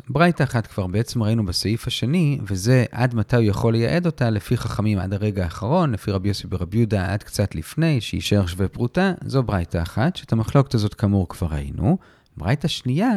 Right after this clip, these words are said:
זה עוד מחלוקת בין חכמים לרבי יוסי ברבי יהודה, וזה לא עד מתי הוא יכול לקדש, אלא ממתי חלים הקידושים. האם בהתחלה, כשאבא מכר אותה, או עכשיו, בסוף, כשהוא מייעד אותה בפועל. עכשיו,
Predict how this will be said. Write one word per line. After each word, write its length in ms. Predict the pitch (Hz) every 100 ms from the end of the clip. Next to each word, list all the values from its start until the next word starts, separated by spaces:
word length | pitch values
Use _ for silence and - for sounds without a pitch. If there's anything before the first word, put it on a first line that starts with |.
| 98
זה 180 | 87 87 -
עוד 260 | - 143 240
מחלוקת 400 | 277 - 117 95
בין 140 | 92
חכמים 520 | - 98 101 113 107
לרבי 220 | 90 85
יוסי 220 | 98 98 90
ברבי 320 | 87 87 87
יהודה, 260 | 98 151 185 -
וזה 520 | 92 95 156 202 160 -
לא 260 | 143 214 - _ -
עד 220 | 123 113
מתי 240 | 107 101
הוא 80 | 87
יכול 200 | 87 90
לקדש, 640 | 82 78 85 147 208 - -
אלא 160 | 110 110 -
ממתי 580 | 110 120 107 - 160 196
חלים 380 | - 117 131 135
הקידושים. 640 | - 87 85 - 90 - -
האם 340 | 110 143 131 -
בהתחלה, 800 | 85 92 92 - 90 76 80 160 -
כשאבא 360 | - 67 92
מכר 360 | 90 78 - 123
אותה, 340 | 165 - 214 226 -
או 240 | 127 135 -
עכשיו, 400 | 143 - 247 131 80
בסוף, 440 | 104 - 160 - -
כשהוא 380 | 92 90 90
מייעד 280 | 101 104 123
אותה 160 | 123 131
בפועל. 400 | 131 - 196 -
עכשיו, 280 | - - 73